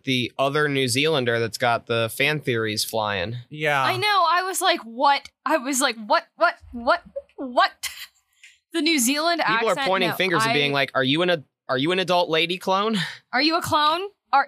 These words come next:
Speaker 3: hey, you have an accent. Are you a clone?"
Speaker 1: You have the
Speaker 3: I
Speaker 1: clone
Speaker 3: literally
Speaker 1: accent. <laughs>
Speaker 3: This was such a, like, no,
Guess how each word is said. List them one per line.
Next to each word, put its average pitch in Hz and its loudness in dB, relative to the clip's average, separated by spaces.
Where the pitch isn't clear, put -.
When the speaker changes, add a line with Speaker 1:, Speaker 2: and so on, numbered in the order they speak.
Speaker 3:
hey, 311 2
you 247 -2
have 320 2
an 320 -4
accent. 240 0
Are 233 2
you 226 -4
a 240 0
clone?" 220 -6
Speaker 1:
You 175 0
have 170 2
the 165 -2
Speaker 3:
I 262 2
Speaker 1:
clone 302 2
Speaker 3:
literally 277 0
Speaker 1:
accent. - -4
<laughs> - -20
Speaker 3:
This 294 2
was 392 0
such 302 2
a, 330 2
like, 240 0
no, 247 2